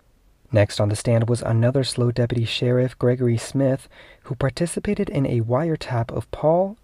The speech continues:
Ruben, Susan, and Linda Flores' phones from January to February of twenty twenty. The police secretly recorded the family's phone conversations to try and uncover evidence about the case.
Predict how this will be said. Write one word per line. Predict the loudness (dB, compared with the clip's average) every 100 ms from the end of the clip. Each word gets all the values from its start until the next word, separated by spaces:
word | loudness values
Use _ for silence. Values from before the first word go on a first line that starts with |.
| -2
Ruben, | 0 2 0
Susan, | -2 -6 -4 -2 -4 -4
and | -4
Linda | -2 0 -2 -4
Flores' | -4 -4 -4 -6 -8
phones | 0 2 2 -2 -8 -20 -20 -20
from | -4 -2 0
January | 0 0 0 -2 -4
to | -6 -12
February | -4 -2 0 2 2 0
of | -4 -8
twenty | -4 -4 -4
twenty. | -4 -2 0 -2 -6 _ _ -20 -20 -20 -20 _
The | -6
police | 0 0 0
secretly | -4 -2 -2 0
recorded | -2 -4 0 0 0
the | 0
family's | 0 2 0 0
phone | 0 0 2
conversations | -2 -2 -2 -2 -2 0 -2 -2
to | -6
try | -6 -2 -2 -2
and | -4
uncover | -2 -2 0
evidence | 0 -2 0 -2 -4
about | -4 -4 -4
the |
case. | -6 -2 -2 -2 -8